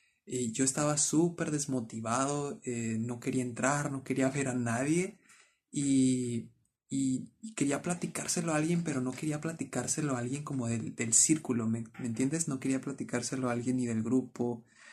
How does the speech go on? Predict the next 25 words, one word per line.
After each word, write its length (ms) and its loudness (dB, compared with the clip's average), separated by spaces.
eh, 540 2
a 120 0
alguien 380 2
que 140 -2
va 140 0
a 60 0
la 100 2
misma 300 2
iglesia, 300 0
por 120 -2
ejemplo, 300 -2
como 260 0
tú, 300 2
o 60 2
sea, 180 -4
quería 280 0
como 260 -6
esperarme 580 -2
un 200 -4
poco 320 -2
de 80 0
tiempo. 500 -2
Eh, 340 -2
y 60 2
aquí, 640 4